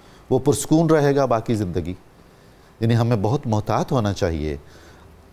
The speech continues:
इंतखाब अल्फाज में। हमारे मेहमानों में मोहतरम पीर कमर शकूर अहमद साहब हैं, डॉक्टर शब्बीर अहमद जामी साहब हैं और मोहतरम अल्लामा मोहम्मद अशफाक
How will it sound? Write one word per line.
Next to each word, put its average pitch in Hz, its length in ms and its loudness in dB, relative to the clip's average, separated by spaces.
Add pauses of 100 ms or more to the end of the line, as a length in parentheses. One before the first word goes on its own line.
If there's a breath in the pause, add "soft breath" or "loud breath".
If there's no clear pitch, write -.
(340)
इंतखाब 131 580 0
अल्फाज 90 640 0
में। - 100 -18 (1200 loud breath)
हमारे 135 260 4
मेहमानों 139 460 4
में 156 160 4
मोहतरम 131 500 0
पीर 117 180 2
कमर 107 260 0
शकूर 107 340 0
अहमद 101 280 0
साहब 131 320 0
हैं, 123 440 0
डॉक्टर 92 300 -2
शब्बीर 101 400 0
अहमद 98 260 -2
जामी 95 320 0
साहब 117 320 0
हैं 110 280 0
और 92 260 0
मोहतरम 101 460 0
अल्लामा 87 480 0
मोहम्मद 90 420 -4
अशफाक 85 420 -2